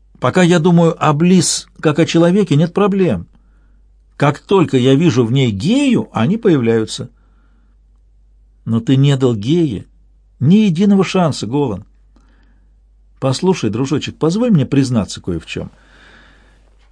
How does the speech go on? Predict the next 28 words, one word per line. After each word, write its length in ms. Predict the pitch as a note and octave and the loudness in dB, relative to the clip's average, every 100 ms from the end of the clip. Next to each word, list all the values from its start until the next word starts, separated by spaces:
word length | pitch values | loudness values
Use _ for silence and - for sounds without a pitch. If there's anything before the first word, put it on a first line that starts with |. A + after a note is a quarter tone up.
| _ | _
Когда 460 | - B2+ C#3+ F3+ E3+ | -4 -2 0 2 2
Близ 460 | C3+ F#3 F#3 - - | 2 2 0 -2 -4
и 80 | E3 | -2
я 260 | D#3+ C3 | 0 0
занимались 480 | G2+ B2+ C#3+ C#3+ C3+ | -2 -4 -4 -4 -4
любовью, 540 | D3 D#3 G#3 D#3 A2 A2 | -4 -4 -4 -4 -4 -4
она 220 | B2+ E3+ | -2 -2
порой 300 | D#3+ D#3+ D#3+ | 0 0 0
позволяла 560 | - C3 C3+ D#3 E3+ | -2 -4 -2 0 2
мне 180 | D3 D3 | 2 0
подключиться 800 | C#3+ - C#3 D3 D3 - E3+ - | -2 -6 -6 -2 -2 0 -2 -2
к 60 | C3+ | -2
её 140 | D3+ | 0
сознанию 580 | C#3 C#3+ C3 D#3 D#3+ D3 | 0 -2 -2 0 0 0
на 60 | B2+ | -2
минуту-другую. 800 | C3 C3+ C3+ A2+ A#2 G#2 E2 - _ _ _ _ _ _ _ _ - | -2 -4 -4 -4 -4 -6 -8 -12 _ _ _ _ _ _ _ _ 0
Не 160 | E3+ | 2
дольше, 520 | F3 F3 G#2 - F2 - _ _ _ _ - | 4 2 0 -6 -16 -18 _ _ _ _ -8
так 180 | A#2 - | -6 -2
как 280 | B2 A2+ - | -2 -2 -10
считает 480 | - A#2 B2 A#2 B2 | -10 -4 -2 -2 -4
меня 220 | A#2+ A2+ | -4 -4
слишком 360 | A#2+ A2+ A#2+ | -4 -6 -6
старым, 360 | A2 C3+ C3 A2 | -6 0 0 -2
чтобы 280 | - G#2+ A2+ | -4 -6 -4
адаптироваться 720 | A2 B2+ - E3 C#3+ G2+ G#2+ | -2 -4 -2 0 0 -4 -8
к 80 | G#2 | -6
этому». 300 | F#2 F2 | -6 -8